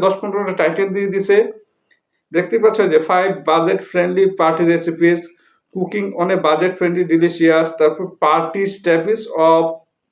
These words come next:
তারপরে no grocery shopping, no problem, budget friendly party recipes। এবং see more-এ ক্লিক করলে তুমি এখানে আরো পেয়ে যাবে। তারপর দেখো থাম্বনেল,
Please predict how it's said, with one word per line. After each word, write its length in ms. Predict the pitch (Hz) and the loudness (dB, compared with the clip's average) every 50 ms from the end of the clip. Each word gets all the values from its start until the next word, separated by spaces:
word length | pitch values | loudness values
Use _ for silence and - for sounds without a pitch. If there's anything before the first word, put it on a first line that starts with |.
| _ _ _ _ _ _ _ _ _ _ _ _ _ - | _ _ _ _ _ _ _ _ _ _ _ _ _ -2
তারপরে 320 | 156 156 160 160 208 202 208 190 190 190 | 0 0 0 2 0 0 0 0 0 2
no 80 | 202 208 196 180 | 2 2 2 2
grocery 380 | 165 180 180 - 208 202 196 202 - | 2 0 0 2 2 2 2 2 2
shopping, 300 | 220 202 202 - 247 226 208 185 196 | 0 -2 -2 -2 -4 -4 -2 -2 -2
no 60 | 202 196 196 | -2 -2 0
problem, 360 | 196 185 165 151 160 156 143 135 127 127 - | 0 -2 -2 0 2 0 0 0 -2 -4 -2
budget 280 | 151 170 170 196 208 202 - - | -2 0 2 2 0 0 -2 -4
friendly 260 | 202 190 185 185 185 - | -6 -4 -4 -4 -2 0
party 220 | 151 147 - - 147 143 | 0 0 0 -2 -2 -2
recipes। 420 | 143 139 - 127 120 - - - - - _ _ _ _ _ _ _ _ _ _ _ _ _ _ _ - 147 160 | -2 -2 -4 -8 -14 -14 -14 -16 -16 -18 _ _ _ _ _ _ _ _ _ _ _ _ _ _ _ -4 -2 0
এবং 120 | 170 226 220 - - | 2 2 0 0 -2
see 160 | - 202 214 220 | 0 0 2 4
more-এ 200 | 226 233 240 240 240 | 4 4 4 4 2
ক্লিক 160 | 214 233 240 240 - | 0 -2 -2 0 2
করলে 160 | 240 240 269 294 294 | 2 2 2 2 0
তুমি 120 | 240 226 226 | 0 2 2
এখানে 160 | 226 233 - - - - 214 | 2 2 0 -2 0 0 0
আরো 140 | 233 240 240 233 | 2 2 2 2
পেয়ে 140 | 226 185 165 | 2 2 2
যাবে। 120 | 147 135 - | 0 0 0
তারপর 180 | - 190 214 233 233 | 2 2 2 2 2
দেখো 140 | 240 240 233 240 - - | 2 0 0 -2 -4 -2
থাম্বনেল, 360 | - 170 196 214 214 202 165 | 0 0 0 0 0 0 0